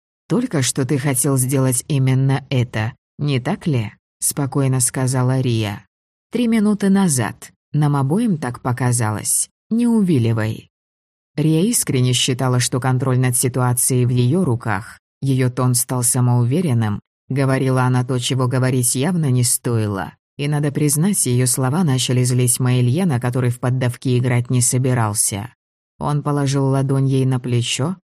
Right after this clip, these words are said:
но не по-дружески, а угрожающе, и сжал. Ее хрупкие косточки под его крепкими руками казались совсем уж хрустальными – И, думается, Анрия вовсе не осознавала своей слабости в сравнении с Сантаной. «Захотел?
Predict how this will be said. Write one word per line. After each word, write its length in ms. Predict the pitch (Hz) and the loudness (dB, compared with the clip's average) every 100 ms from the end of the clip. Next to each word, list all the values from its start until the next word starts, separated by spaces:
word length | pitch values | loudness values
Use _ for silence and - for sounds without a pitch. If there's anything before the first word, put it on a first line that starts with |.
| _ - | _ -4
но 160 | 131 | 0
не 120 | 135 | 0
по-дружески, 800 | 127 127 131 196 147 113 - 127 - | 0 0 0 0 0 -2 -2 -4 0
а 120 | 123 | 0
угрожающе, 960 | 123 120 123 139 190 123 - 120 104 - _ _ | 2 0 0 0 0 0 0 -2 -4 -8 _ _
и 140 | 180 | 0
сжал. 560 | 180 156 139 110 110 - _ _ _ - | 0 0 0 -2 -2 -10 _ _ _ -2
Ее 280 | 143 143 | 0 2
хрупкие 500 | 131 - 135 - 139 | 0 -2 -4 -2 -2
косточки 580 | 123 202 - 135 120 - | 0 -2 -2 -2 -4 -2
под 180 | 131 135 | -2 0
его 220 | 131 131 | 0 0
крепкими 460 | 123 135 127 139 131 | 0 -4 -2 -2 0
руками 440 | 131 123 131 131 | -2 -2 0 0
казались 440 | 127 127 127 123 - | 0 0 0 0 0
совсем 420 | 135 - 135 127 | 0 0 0 0
уж 160 | 123 | 0
хрустальными – 920 | - 131 - 175 190 143 117 110 107 - _ - | -2 -2 -2 0 0 2 2 0 -2 -10 _ -6
И, 80 | 147 | -2
думается, 640 | 151 151 151 143 - 139 196 | 0 0 2 0 0 -2 0
Анрия 440 | 208 143 117 113 | 0 2 0 0
вовсе 400 | 120 208 - 135 | -2 -2 0 2
не 140 | 123 | 2
осознавала 580 | 123 131 127 127 127 123 | 2 2 0 2 2 2
своей 320 | 120 127 123 | 0 0 0
слабости 580 | 117 - 175 131 120 - | 2 0 0 0 0 -2
в 60 | 123 | -2
сравнении 680 | - 131 131 127 123 123 | -2 0 0 2 2 2
с 120 | 120 - | 0 0
Сантаной. 840 | 127 127 123 113 107 98 - _ _ _ _ _ _ _ _ 135 | 0 0 -2 -2 -2 -4 -8 _ _ _ _ _ _ _ _ -4
«Захотел? 880 | 117 117 120 117 - 98 127 185 | -2 -2 -4 -4 -4 -2 -4 -4